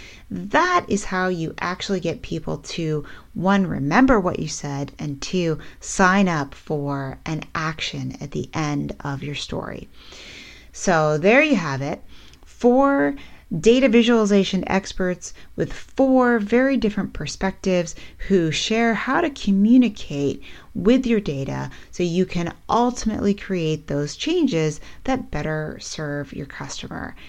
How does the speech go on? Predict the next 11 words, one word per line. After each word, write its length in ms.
It's 220
so 320
much 300
more 420
than 800
pretty 340
charts 480
and 140
graphs. 500
It's 200
really 640